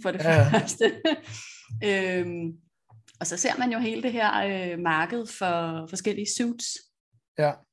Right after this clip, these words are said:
Speaker 1: Øh, at man begynder at kunne tage suits på med, øh, med sensorer.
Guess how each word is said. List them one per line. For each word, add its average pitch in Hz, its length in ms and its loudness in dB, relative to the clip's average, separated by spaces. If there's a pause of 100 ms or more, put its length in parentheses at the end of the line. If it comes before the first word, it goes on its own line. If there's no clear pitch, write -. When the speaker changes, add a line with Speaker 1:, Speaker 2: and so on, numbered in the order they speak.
Speaker 1:
Øh, 190 280 -2
at 190 60 0
man 185 120 4
begynder 202 300 2
at - 60 -2
kunne 240 100 -8
tage 214 160 -6
suits 254 380 0 (140)
på 220 200 2
med, 180 680 0
øh, 180 60 -8
med 190 100 -6
sensorer. 202 880 0